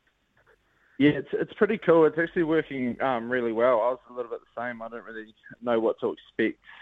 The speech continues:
um, coming into this year, with Gats and Clayton being there in those kinda, um, big roles. Um, but it's actually worked really well. Um, Gats has obviously, um, travelled the world and experienced a lot of different teams and a lot of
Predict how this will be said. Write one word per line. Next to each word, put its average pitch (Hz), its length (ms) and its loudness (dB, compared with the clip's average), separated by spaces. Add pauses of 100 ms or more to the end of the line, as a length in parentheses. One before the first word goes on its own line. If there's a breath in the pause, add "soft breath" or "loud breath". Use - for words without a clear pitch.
(120)
um, 107 240 0
coming 113 380 -6
into 113 180 -8
this 110 240 -2
year, 110 380 0 (480 soft breath)
with 110 120 -6 (100)
Gats - 280 0
and 113 320 -4
Clayton 117 440 -4
being 117 200 0
there 120 140 -2
in 117 60 -4
those 113 160 -2 (100)
kinda, 113 400 0 (140)
um, 107 400 -2 (200)
big 113 200 -2
roles. 143 320 4 (640 soft breath)
Um, 107 160 -6
but 117 100 -2
it's 117 160 -2
actually 151 240 -4
worked 127 220 -2
really 110 180 0
well. 113 340 2 (100)
Um, 104 380 -8 (920 loud breath)
Gats 135 220 2
has 120 140 -8
obviously, 113 680 -2 (520)
um, 110 220 -4
travelled 113 340 -2
the 107 60 -4
world 110 360 0
and 104 300 -10
experienced - 520 0
a 117 60 2
lot 104 60 4
of 104 100 -8
different 110 300 -4
teams 110 380 0
and 107 100 -6
a 107 40 -2
lot 107 140 0
of - 80 -16